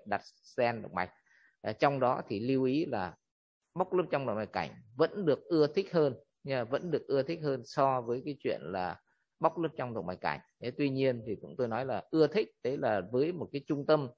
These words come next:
mà cả hai cái đó đều mạnh cả, nghĩa là giống như Ronaldo vừa đá bóng bằng chân trái được, chân phải cũng được, có thể đánh đầu được. Nhưng mà nếu các bạn mà lại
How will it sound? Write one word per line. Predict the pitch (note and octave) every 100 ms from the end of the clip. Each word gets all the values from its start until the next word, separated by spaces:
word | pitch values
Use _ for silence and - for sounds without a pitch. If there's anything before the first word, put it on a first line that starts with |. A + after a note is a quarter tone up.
| _ - _ -
mà | G2
cả | F2+ F2+
hai | - D#3+ D#3 C#3+
cái | C3 D#3+
đó | D#3+
đều | A#2+
mạnh | A2 A#2 A2+
cả, | G#2 D#2+ -
nghĩa | G2+
là | C3
giống | A2+ C3 D#3+
như | C#3+
Ronaldo | C#3+ C#3+ C#3+ D3 C3+ B2
vừa | A#2
đá | G#2+ A2
bóng | C#3+ C#3 D3
bằng | A#2+
chân | C#3 C3
trái | A#2+ C#3+
được, | E3 A#2+ - _ C#3
chân | C3+ A2+
phải | D#2+ -
cũng | C3 D#3+
được, | C3 - -
có | D3+
thể | B2
đánh | - D#3
đầu | C3+ A#2
được. | A#2 - _ _ - - -
Nhưng | C#3
mà | C3
nếu | C3 D#3+
các | - F3+
bạn | E3 F2+ F#2
mà | A2
lại | G#2 D#2